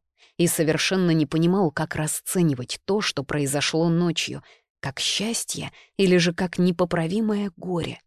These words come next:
Вероятно, ответ заключался в том, о чём сейчас размышляет Клавдия.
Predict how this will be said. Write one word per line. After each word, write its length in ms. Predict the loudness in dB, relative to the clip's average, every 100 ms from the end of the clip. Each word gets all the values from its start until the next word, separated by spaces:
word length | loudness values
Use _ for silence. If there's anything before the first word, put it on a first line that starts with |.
| _ _ _ _ _ -6
Вероятно, 720 | -2 -2 0 -2 -4 -6 -6
ответ 400 | -4 -2 -2 -2
заключался 800 | -6 -6 -4 -4 -4 -6 -6 -10
в 80 |
том, 240 | -4 -2 -2
о 80 | -2
чём 280 | -2 -2
сейчас 460 | -2 -4 -4 -4 -2
размышляет 720 | 0 0 0 -2 -2 -4 -6
Клавдия. 640 | -6 -4 -4 -6 -8 -10